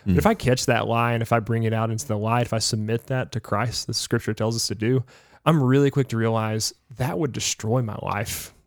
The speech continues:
Speaker 1: That's not a, not something that's gonna bring joy. It's not something that's gonna bring life. And I think
Speaker 2: Yeah.
Speaker 1: with those shame messages, when I can identify what I'm actually thinking, if it's regret, if it's that godly sorrow, or if it's, um, just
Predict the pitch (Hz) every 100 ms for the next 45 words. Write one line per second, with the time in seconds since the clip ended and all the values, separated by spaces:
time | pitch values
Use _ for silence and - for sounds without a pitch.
0 | _ 120 - 120 113 127 113 104 - -
1 | - 127 131 - 127 120 110 - 110 107
2 | - 107 110 107 104 107 - 123 117 107
3 | 107 117 123 123 117 107 110 104 104 104
4 | 101 92 98 - - _ _ - - 127
5 | 160 160 123 107 - 135 156 123 110 113
6 | 101 107 110 - 110 117 135 117 107 -
7 | 113 110 135 127 127 113 113 123 110 -
8 | 120 120 - 113 - 123 127 110 113 -
9 | - _ _ 120 127 - 104 104 104 139
10 | 135 123 110 - 104 - 110 117 120 120
11 | 113 - 98 113 117 123 117 - 110 113
12 | 113 110 - - - 101 101 101 110 113